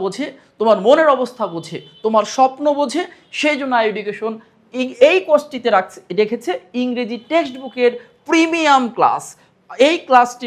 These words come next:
নেবেন আমাদের জনপ্রিয় মহসিন স্যার নেবেন এবং অবশ্যই সুন্দর করে বেসিক আকারে প্রত্যেকটা টপিক, প্রত্যেকটা প্যাসেজ, প্রত্যেকটা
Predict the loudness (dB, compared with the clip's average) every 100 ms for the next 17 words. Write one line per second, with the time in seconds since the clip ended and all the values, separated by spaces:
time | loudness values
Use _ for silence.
0 | -8 -6 -4 -2 0 0 -2 -20 -12 -4
1 | 0 0 -2 -2 -2 -2 _ -4 4 6
2 | 6 0 -6 -6 -4 -2 -2 -4 -10 _
3 | _ 0 2 2 4 4 4 0 0 0
4 | -2 -4 4 6 4 -2 -6 0 2 2
5 | 0 -6 -4 -4 -8 -12 _ _ -2 -2
6 | -4 -4 -4 -4 -6 -4 -8 -10 _ -2
7 | -2 0 -6 -6 -4 -4 -4 -4 -6 -10
8 | -6 -6 -8 _ -4 -4 -2